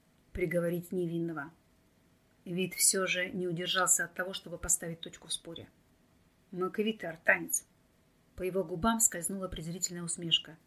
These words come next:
и глаза закрылись. Никакие сны в состоянии гибернации ему не снились. На самом деле Вид вообще не заметил,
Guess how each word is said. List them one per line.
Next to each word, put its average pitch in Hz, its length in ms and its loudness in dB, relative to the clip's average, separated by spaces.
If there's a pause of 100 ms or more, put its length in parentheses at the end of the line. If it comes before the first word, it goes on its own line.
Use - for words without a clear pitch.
(300)
и 170 100 -2
глаза 160 520 0 (300)
закрылись. - 580 -10 (1800)
Никакие 220 640 8
сны 269 260 12
в 269 40 2
состоянии 208 560 4
гибернации 190 580 4
ему 180 220 -2
не 190 120 0
снились. - 540 -2 (1200)
На 220 200 6
самом 269 340 12
деле 240 260 10
Вид 240 200 4
вообще 220 400 6
не 247 100 12
заметил, 165 480 4